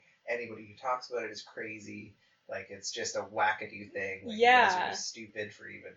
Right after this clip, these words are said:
Speaker 1: talking about it. That is also the same year that the U S shot down their first mig seventeen.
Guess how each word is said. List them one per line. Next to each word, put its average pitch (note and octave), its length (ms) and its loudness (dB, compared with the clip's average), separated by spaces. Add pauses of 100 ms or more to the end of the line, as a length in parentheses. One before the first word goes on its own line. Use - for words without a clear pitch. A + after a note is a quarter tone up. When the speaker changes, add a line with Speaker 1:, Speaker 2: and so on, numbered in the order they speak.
Speaker 1:
talking - 340 -6
about - 260 -16
it. - 140 -16 (360)
That A#2 180 4
is G#2+ 120 -2
also A#2 340 4
the G#2+ 120 -10
same G#2 280 -4
year G2 240 -10
that G2 140 -14
the G#2 80 -16 (140)
U A2+ 180 0
S - 400 4
shot - 320 -2
down G2+ 240 -2
their G2+ 240 -10
first G2+ 320 -8
mig - 180 -10
seventeen. - 720 -10